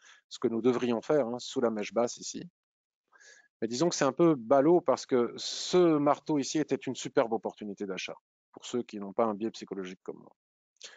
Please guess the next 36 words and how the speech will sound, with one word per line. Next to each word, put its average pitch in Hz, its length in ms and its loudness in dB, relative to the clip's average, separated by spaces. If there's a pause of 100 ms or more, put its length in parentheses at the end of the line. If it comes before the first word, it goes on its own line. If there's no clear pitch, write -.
(100)
C'est - 120 -8
peut-être 190 320 0
pas - 160 4
trop - 160 -2
tard 147 400 4
si - 140 -8
on 120 100 -4
achète 120 320 -2
ici, 127 260 -10
qu'on 120 140 -8
met 120 120 -2
un 117 60 -2
stop 113 280 -8
ici, 135 240 -8
qu'on 107 120 -10
vise 110 200 -10
carrément 101 480 -4
en - 20 -4
haut, 113 220 -2 (480)
voir 127 500 6
le, 127 600 0
la 113 120 -2
résistance 113 540 -6
intermédiaire 107 580 -4
qu'il 107 140 -12
y 101 40 -8
a 95 40 -8
ici 98 260 -10
avant 110 160 -8
d'aller 101 160 -10
chercher 95 320 -14
le 101 100 -10
haut 101 120 -10
du 92 80 -14
range. - 320 -20 (1700)
Donc, 135 240 2